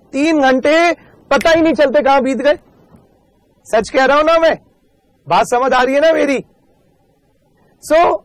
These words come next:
यही मेरी approach रहेगी कि तीन घंटे, तीन घंटे हम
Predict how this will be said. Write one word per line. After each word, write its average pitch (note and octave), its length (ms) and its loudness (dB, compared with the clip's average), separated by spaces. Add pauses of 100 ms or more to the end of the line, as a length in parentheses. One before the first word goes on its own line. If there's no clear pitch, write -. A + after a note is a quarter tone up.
(340)
यही C4+ 320 2
मेरी C4 200 0
approach F3 460 -2
रहेगी C3+ 380 -10 (440)
कि A#3 80 -6
तीन D4 380 -4
घंटे, A#3 460 0 (460)
तीन D#4 280 -2
घंटे A3 580 0 (420)
हम C#4+ 400 -2